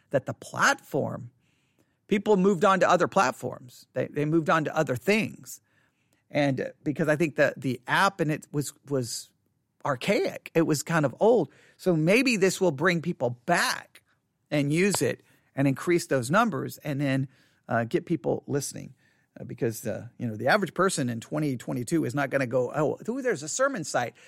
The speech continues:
Oh, I wanna sign up so I can follow my favorite broadca-, wait, I gotta pay?" They're, they're gonna be gone. They're gonna be gone. Um, because they can go to a million other apps and not have to pay anything. And then they can not only subscribe,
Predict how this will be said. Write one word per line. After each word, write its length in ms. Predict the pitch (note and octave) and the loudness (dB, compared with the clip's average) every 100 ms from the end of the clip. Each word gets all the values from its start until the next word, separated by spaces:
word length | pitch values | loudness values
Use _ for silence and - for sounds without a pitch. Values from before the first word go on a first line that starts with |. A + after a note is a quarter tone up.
| - | 0
Oh, 120 | - | 6
I 60 | C4+ | 6
wanna 200 | C4 F3 | 6 2
sign 320 | - G#3+ G#3+ | 2 2 4
up 140 | A3+ - | 2 2
so 140 | F3+ | 2
I 80 | G#3 | 2
can 120 | F3+ | 0
follow 300 | D3 G3+ G#3+ | 2 4 4
my 120 | E3 | 2
favorite 440 | D3+ A3 G3 F3+ - | 0 0 0 -2 0
broadca-, 380 | G3 F#3+ - - | 0 0 -4 -6
wait, 260 | C#3+ B2 - | -2 -2 -2
I 80 | G#2+ | -10
gotta 180 | A2+ | -12
pay?" 460 | G#2 - G#3+ C#4 C#4 | -6 -2 0 0 -4
They're, 160 | C3 A#2+ | -4 -4
they're 160 | C3 | -4
gonna 220 | A#2 B2+ A2+ | -4 -4 -4
be 240 | A2+ A2+ _ | -6 -10 _
gone. 300 | - C3 - | -4 -4 -6
They're 120 | B2+ - | -16 -16
gonna 160 | - | -14
be 100 | - | -14
gone. 240 | - - - _ _ _ _ _ _ _ - | -12 -12 -14 _ _ _ _ _ _ _ -20
Um, 220 | - - - | -18 -14 -10
because 240 | - B2 | -4 -2
they 100 | C3 | 0
can 140 | B2+ | 0
go 100 | C3+ | 2
to 60 | C3 | 2
a 40 | |
million 300 | B2+ D3 D3 | 2 4 4
other 200 | C#3+ F3+ | 4 4
apps 280 | - B2+ - | 2 -2 -4
and 60 | - | -4
not 140 | C3+ | 0
have 120 | D3 | 0
to 80 | - | -2
pay 240 | C#3 D3+ C#3+ | -4 -2 0
anything. 420 | A#3+ D#3 - G2 | -2 -4 -10 -10
And 160 | C#3+ C#3 | -6 -4
then 100 | C3+ | -2
they 100 | C3 | -4
can 140 | D3+ | 0
not 180 | D3 C#3+ | 0 2
only 220 | E3 C#3+ | 0 0
subscribe, 720 | C3+ B2+ - - A#3+ C#3 E3+ | -2 -4 -2 2 2 2 0